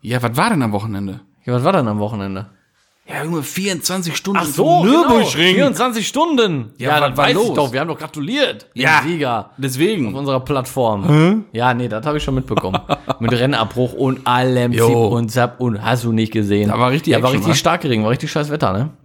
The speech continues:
Speaker 1: Tja, das ist ja nie umsonst grüne Hölle,
Speaker 2: Das ist
Speaker 1: ne?
Speaker 2: Eifel. Das ist Eifelwetter, nennt
Speaker 1: Ja.
Speaker 2: man das. Ja.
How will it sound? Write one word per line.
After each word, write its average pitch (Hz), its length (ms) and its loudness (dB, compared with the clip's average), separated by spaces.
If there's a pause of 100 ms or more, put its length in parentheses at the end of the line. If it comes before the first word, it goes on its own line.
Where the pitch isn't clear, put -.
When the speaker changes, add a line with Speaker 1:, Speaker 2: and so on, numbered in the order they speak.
Speaker 1:
Tja, - 180 -8 (140)
das 98 120 -4
ist - 120 -6
ja 123 80 2
nie 123 100 4
umsonst 127 320 4
grüne 104 220 2
Hölle, 98 140 2
Speaker 2:
Das 95 120 0
ist - 100 2
Speaker 1:
ne? - 60 2
Speaker 2:
Eifel. 139 320 0 (480)
Das 110 160 -2
ist 175 80 -2
Eifelwetter, 113 540 0 (100)
nennt 107 120 0
Speaker 1:
Ja. 101 40 0
Speaker 2:
man 101 120 2
das. 98 200 -2 (720)
Ja. 127 320 0